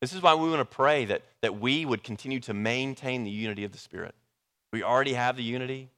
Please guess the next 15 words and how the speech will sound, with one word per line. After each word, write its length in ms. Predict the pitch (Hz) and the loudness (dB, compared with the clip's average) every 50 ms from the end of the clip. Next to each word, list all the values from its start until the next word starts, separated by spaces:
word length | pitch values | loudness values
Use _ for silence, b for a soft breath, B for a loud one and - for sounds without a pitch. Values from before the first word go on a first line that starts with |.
| _ _ - | _ _ 0
God 140 | 107 117 | 0 0
has 80 | 117 101 | 0 -2
given 240 | 92 113 120 123 127 | -2 -2 -2 0 -2
us 120 | 117 - | -2 0
all 140 | 117 123 127 | 2 2 2
his 140 | 120 113 107 | 2 -2 -6
Spirit 240 | - - 120 123 110 | -6 -4 -4 -4 -4
as 80 | 95 | -6
believers. 440 | 92 101 98 107 120 123 131 123 110 | -6 -6 -6 -6 -4 -4 -6 -6 -8
We 100 | 107 123 | -8 -8
want 140 | 131 110 98 | -8 -8 -8
to 100 | - 101 | -10 -14
rejoice 460 | 90 90 87 87 104 117 135 139 - | -16 -16 -12 -6 -2 -2 -2 -2 -2
in 120 | - 123 127 | -6 -4 -2
that 220 | 127 123 120 - | -2 -2 -2 -4